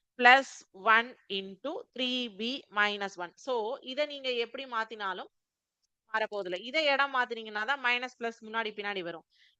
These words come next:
So, இதை ஒன் பிளஸ் த்ரீ பி யை த்ரீ பி மைனஸ் ஒன், த்ரீ பி பிளஸ் ஒன்னு எழுதிடலாம். ஓகேவா? அப்போ இப்ப இந்த இடத்துல என்ன இருக்கு? A இருக்கக்கூடிய இடத்துல த்ரீ பி, B இருக்கக்கூடிய இடத்துல ஒன். ஓகேவா? So, அப்ப இது எப்படி எழுதலாம்?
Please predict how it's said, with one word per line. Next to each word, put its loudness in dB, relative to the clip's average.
So, 4
இதை 4
ஒன் 4
பிளஸ் 0
த்ரீ -6
பி -8
யை -2
த்ரீ -8
பி -6
மைனஸ் -2
ஒன், -6
த்ரீ -10
பி -8
பிளஸ் -4
ஒன்னு -4
எழுதிடலாம். 2
ஓகேவா? 0
அப்போ 0
இப்ப -6
இந்த -8
இடத்துல -2
என்ன -6
இருக்கு? -4
A 4
இருக்கக்கூடிய -2
இடத்துல 2
த்ரீ -8
பி, -6
B -2
இருக்கக்கூடிய -4
இடத்துல 4
ஒன். 12
ஓகேவா? 10
So, 12
அப்ப 12
இது 10
எப்படி 8
எழுதலாம்? 10